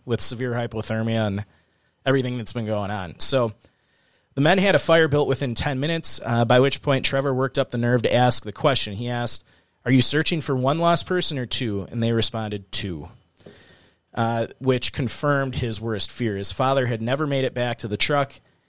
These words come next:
He, he thought he was gonna vomit. He said, "I,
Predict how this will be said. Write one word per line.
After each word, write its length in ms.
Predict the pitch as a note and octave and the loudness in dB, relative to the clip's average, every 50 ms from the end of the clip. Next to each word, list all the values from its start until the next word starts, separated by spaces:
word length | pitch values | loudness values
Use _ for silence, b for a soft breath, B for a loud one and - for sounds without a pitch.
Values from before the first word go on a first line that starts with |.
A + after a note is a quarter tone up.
| _ _ _ _ _ _ | _ _ _ _ _ _
He, 520 | - A#2+ A2+ A2+ A#2 A2+ A#2 A#2 A#2 - - | -6 -2 0 2 2 2 0 -2 -6 -8 -8
he 180 | - A2 A#2+ A2+ | -4 -4 -2 2
thought 240 | - C3+ C#3+ C#3+ | 4 4 4 4
he 60 | C#3+ C#3 | 4 2
was 140 | B2+ A2 | -2 -2
gonna 120 | C3+ B2+ A#2 | -2 -2 -2
vomit. 460 | A2 B2 B2 D3+ D3 G#2+ G2 - - | -2 -2 -2 -2 -2 -4 -6 -8 -10
He 120 | - A2 | -10 -6
said, 280 | G#2 - - B2 A#2+ A#2 | -4 -2 -2 -2 -2 -2
"I, 180 | G2+ A#2+ A#2+ | -2 -4 -4